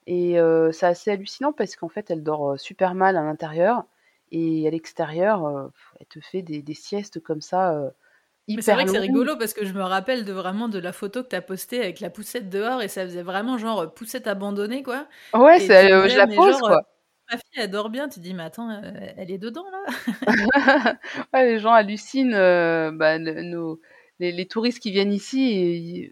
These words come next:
Speaker 1: des fois, Jérôme dit, « Ouais, bah, quand vous venez vers la voiture, faites pas trop de bruit, il y a Lucie dans, <laughs> dans la, dans la poussette. »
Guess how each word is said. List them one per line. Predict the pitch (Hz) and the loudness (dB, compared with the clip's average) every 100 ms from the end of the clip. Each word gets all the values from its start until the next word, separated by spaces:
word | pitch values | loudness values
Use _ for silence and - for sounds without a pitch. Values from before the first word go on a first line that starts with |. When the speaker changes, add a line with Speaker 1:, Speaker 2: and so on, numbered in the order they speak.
| 92 160 | -16 -10
Speaker 1:
des | 165 | -6
fois, | 202 | -4
Jérôme | 196 185 190 170 | -2 -4 -6 -8
dit, « | 175 | -8
Ouais, | 190 214 | -6 -6
bah, | 180 | -6
quand | - 185 | -8 -12
vous | 185 180 | -14 -14
venez | 185 202 | -10 -6
vers | 190 | -2
la | 185 180 | -2 -2
voiture, | 185 - 233 | -6 -10 -16
faites | 202 - | -16 -14
pas | 180 | -14
trop | - 180 | -14 -12
de | |
bruit, | 208 220 | -8 -6
il | |
y | 208 | -6
a | |
Lucie | 170 - 220 | -10 -14 -12
dans, | 196 | -10
<laughs> | 180 185 - - 277 214 | -8 -10 -10 -8 -8 -2
dans | 196 | 2
la, | 180 175 175 | 4 4 4
dans | 175 | 2
la | 175 175 | 0 0
poussette. » | 202 - 233 | -4 -4 -4